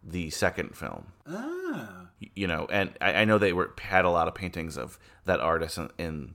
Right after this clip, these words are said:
Speaker 1: the second film as well, but this, we don't get an animated sequence from the sec-, like we do in the second film, but we do get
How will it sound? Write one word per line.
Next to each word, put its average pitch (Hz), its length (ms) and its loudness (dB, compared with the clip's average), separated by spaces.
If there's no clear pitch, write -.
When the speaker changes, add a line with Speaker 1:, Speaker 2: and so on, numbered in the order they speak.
Speaker 1:
the - 80 -12
second 80 280 -4
film 76 160 -4
as 76 120 -8
well, 90 300 6
but 85 200 0
this, 120 180 4
we 127 80 6
don't 90 200 4
get 110 240 8
an 95 120 2
animated 82 480 -4
sequence 80 320 -8
from 85 120 -8
the 80 80 -10
sec-, 78 300 -10
like 87 180 -4
we 85 140 -8
do 82 440 -4
in 85 100 -8
the 80 80 -12
second 76 320 -8
film, 67 180 -8
but 160 360 10
we 107 100 0
do 92 260 -2
get 82 340 -2